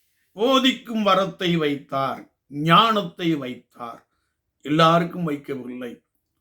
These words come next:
ஆண்டவர் தம்முடைய பார்வைக்கு நல்லவனாய் இருக்கிறவனுக்கு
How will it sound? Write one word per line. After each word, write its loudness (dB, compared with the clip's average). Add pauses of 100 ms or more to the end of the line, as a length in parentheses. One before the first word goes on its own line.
(120)
ஆண்டவர் 2 (340)
தம்முடைய -2
பார்வைக்கு 0
நல்லவனாய் 2
இருக்கிறவனுக்கு -6